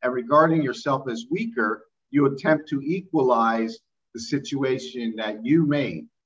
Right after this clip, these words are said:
You use attack to do so because you believe that attack was successful in weakening you. And the attack is the self-attack that weakens us. That is why the recognition of your own invulnerability is so important to the restoration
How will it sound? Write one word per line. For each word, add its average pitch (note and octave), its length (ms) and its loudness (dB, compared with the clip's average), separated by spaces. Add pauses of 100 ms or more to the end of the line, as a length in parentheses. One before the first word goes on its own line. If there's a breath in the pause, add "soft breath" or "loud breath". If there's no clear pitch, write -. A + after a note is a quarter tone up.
You C3 200 0
use D#3 400 2
attack D3 640 2
to A#2+ 80 -12
do E3 300 -2
so A2+ 640 -2 (160)
because A#2 300 -4
you C3 120 -6
believe C#3 340 2
that B2+ 220 0
attack C3+ 600 2 (340)
was - 200 -8
successful A#2+ 960 -4 (200)
in C3 200 -6
weakening A2 720 -6 (120)
you. G#2+ 380 -4 (280)
And G#2 120 -10
the G#2+ 160 -2
attack A#2 580 0 (360)
is A#2 200 -8
the G#2+ 120 -8
self-attack C3 800 -4 (280)
that F#2 180 -2
weakens F#2 460 -6
us. E2 360 -12 (160)
That D3+ 220 4
is D3 140 4
why C3+ 380 6
the B2 100 0
recognition C3+ 680 -2
of A#2 140 -2
your A#2+ 180 -4
own C#3+ 320 6
invulnerability B2+ 1000 2
is - 180 -10
so C3 220 0
important A2+ 580 -2
to A#2 80 -8
the A2+ 120 -2
restoration B2 920 -2